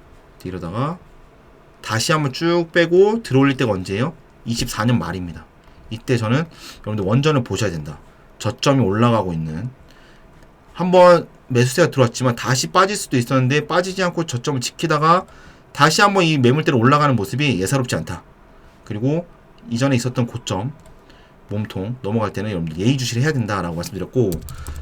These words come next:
요 이 주 전, 정확히 이 주 전에 주말에, 예, 이 주 전 주말 이때쯤일 것 같습니다.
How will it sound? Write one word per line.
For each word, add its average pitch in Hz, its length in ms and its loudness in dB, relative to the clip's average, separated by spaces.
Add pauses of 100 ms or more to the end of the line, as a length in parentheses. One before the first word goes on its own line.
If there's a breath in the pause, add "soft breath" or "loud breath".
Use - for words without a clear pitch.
(200 loud breath)
요 131 160 10
이 131 240 0
주 170 120 -4
전, 135 180 2
정확히 165 380 -2
이 147 40 -2
주 151 80 -4
전에 151 220 2
주말에, 135 400 2 (840)
예, 101 160 -4
이 117 140 -2
주 147 100 -4
전 131 80 2
주말 151 480 2 (480)
이때쯤일 143 540 -2
것 110 100 -2
같습니다. 92 440 -6